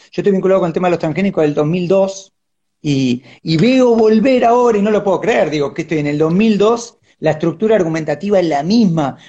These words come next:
no pasó nada estos veinte años. ¿Realmente quieren hacer como que no pasó nada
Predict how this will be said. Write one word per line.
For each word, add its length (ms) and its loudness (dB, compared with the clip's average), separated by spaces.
no 160 -2
pasó 320 -2
nada 560 0
estos 220 -6
veinte 280 -4
años. 340 -2
¿Realmente 320 0
quieren 200 0
hacer 180 -2
como 160 -2
que 100 -2
no 120 -2
pasó 280 -2
nada 400 0